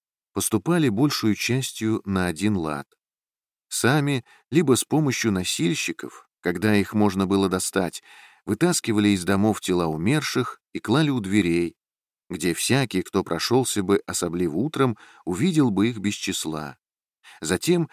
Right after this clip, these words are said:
распоряжались доставлением носилок. Но были и такие, которые за недостатком в них клали тела на доски. Часто на одних и тех же носилках их было два или три, но случалось не однажды,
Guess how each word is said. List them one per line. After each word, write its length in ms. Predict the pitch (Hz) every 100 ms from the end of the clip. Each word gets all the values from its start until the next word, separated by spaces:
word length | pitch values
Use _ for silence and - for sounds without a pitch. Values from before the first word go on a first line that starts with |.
| - -
распоряжались 800 | - 110 - 107 95 180 156 110
доставлением 720 | 90 - 98 85 131 120 104 90
носилок. 720 | 87 - 67 69 - - _ _ _ _ _ -
Но 260 | 139 190 -
были 300 | 95 156 135
и 80 | 120
такие, 560 | 98 90 87 147 87
которые 520 | - 73 120 123 110
за 140 | 95 104
недостатком 800 | 101 92 - - 117 107 90 82
в 80 | 82
них 280 | 120 143 - _ _
клали 360 | - 95 139 120
тела 320 | - 85 95
на 120 | 104
доски. 580 | 92 87 71 - - - _ _ _ _ _
Часто 480 | - 117 131 - 82
на 120 | 87
одних 340 | 90 98 123 101
и 60 |
тех 240 | - 117 98
же 120 | 95
носилках 680 | 87 - 135 143 98 87 85
их 220 | 73 - - -
было 320 | 147 131 117
два 440 | 92 80 90 127 -
или 220 | 98 110 110
три, 440 | 90 85 78 73 _ _ _ _
но 120 | 98 117
случалось 640 | 120 123 - 147 127 -
не 140 | 110
однажды, 640 | 101 95 113 147 101 -